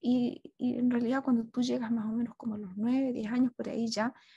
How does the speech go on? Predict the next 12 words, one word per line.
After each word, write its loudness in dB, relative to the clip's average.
en -2
general 0
la, -4
la -2
vida 4
y 2
la -4
sociedad -4
te -6
fuerza -6
a -8
casi -10